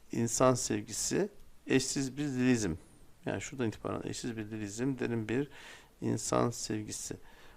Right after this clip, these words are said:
bulunuyor. Nerede bulunuyor bunlar?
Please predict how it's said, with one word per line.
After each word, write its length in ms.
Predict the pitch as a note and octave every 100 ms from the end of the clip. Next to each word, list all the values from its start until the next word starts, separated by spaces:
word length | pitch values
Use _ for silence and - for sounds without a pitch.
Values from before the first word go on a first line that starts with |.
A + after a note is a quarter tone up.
| - -
bulunuyor. 580 | - G#2+ G#2+ F#2 - - - - - - -
Nerede 640 | B2 B2+ D#3 F#3+ F3+ D3+ - - - B2
bulunuyor 520 | A#2 A2 G#2+ G#2 G#2
bunlar? 520 | G#2 A#2 G#3+ - -